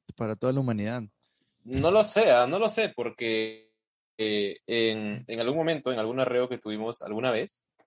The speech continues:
Speaker 2: este, recuerdo que estábamos con Chorri, un saludo para Chorri, y algunos familiares, creo, de Chorri también, y hablamos del tema de Maiden, y justo salió la discusión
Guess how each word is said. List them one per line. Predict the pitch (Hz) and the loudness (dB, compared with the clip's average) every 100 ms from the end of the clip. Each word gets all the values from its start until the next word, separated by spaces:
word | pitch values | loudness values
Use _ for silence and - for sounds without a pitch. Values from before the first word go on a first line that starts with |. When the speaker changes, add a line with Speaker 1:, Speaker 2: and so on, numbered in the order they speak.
| _ _ _ _ | _ _ _ _
Speaker 2:
este, | - 107 101 - - 101 98 | -4 -2 -2 -6 -4 0 0
recuerdo | 104 101 127 | 0 -2 0
que | 117 | 0
estábamos | 123 123 127 | 2 0 0
con | - 104 | -6 -4
Chorri, | 120 117 123 | -2 -2 -4
un | 117 110 | -10 -8
saludo | 107 110 | -4 -4
para | 107 98 | -2 -4
Chorri, | - 107 110 - | -4 -6 -6 -10
y | - 101 | -12 -4
algunos | 101 113 135 135 - | -2 0 2 2 0
familiares, | 107 98 110 156 123 | -4 0 2 2 0
creo, | 135 | -2
de | 127 | -2
Chorri | 113 123 127 | -2 -4 -4
también, | 113 113 113 147 - _ _ - - - - | -6 -4 -4 -6 -12 _ _ -20 -20 -14 2
y | 117 | 4
hablamos | 117 123 170 202 180 | 6 4 4 2 0
del | 139 113 110 | 0 -2 -4
tema | 151 165 175 | -4 -2 0
de | 151 | 0
Maiden, | 160 220 135 107 | 0 0 0 -4
y | 110 | -8
justo | 147 165 | -10 -8
salió | 165 151 | -6 -2
la | 156 | 0
discusión | 170 - - - 143 139 147 | -2 -2 -8 -6 -4 -4 -8